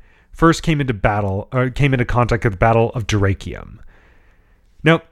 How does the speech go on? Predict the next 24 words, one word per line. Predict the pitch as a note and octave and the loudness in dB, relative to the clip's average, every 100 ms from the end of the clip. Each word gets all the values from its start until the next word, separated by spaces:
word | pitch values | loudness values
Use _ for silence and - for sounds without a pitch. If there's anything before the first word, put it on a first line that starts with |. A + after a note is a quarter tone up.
| _ _ _ _ _ _ D#3+ | _ _ _ _ _ _ 0
before | E3 G#3 G3 | 2 4 2
we | E3 | 4
get | F3 | 0
to | C#3+ | 0
the | |
Battle | C3+ B2+ A#2+ | -2 0 -2
of | |
Dyrrhachium, | A2+ A2 A2 G#2+ G2+ | 0 -2 0 -2 -2
I'm | G2+ | -2
gonna | G2+ G2 | -2 -4
kind | - F#2+ | -4 -10
of | - | -6
cut | B2+ A2+ | -2 0
off | G2 | 0
this | G#2+ F2+ | -4 -4
episode | F2 - - E2 | -4 -4 -4 -10
here. | - - - F#2 | -12 -18 -16 -14
I | |
think | - C#3 A#2 - A#2 | 0 2 2 -2 -2
we've | G2+ | 2
reached | A2 G2+ | 2 0
about | - F#2 - | -2 -4 0
thirty | A2 G2 | 0 2
minutes, | B2 C#3+ B2+ - | 4 2 0 -4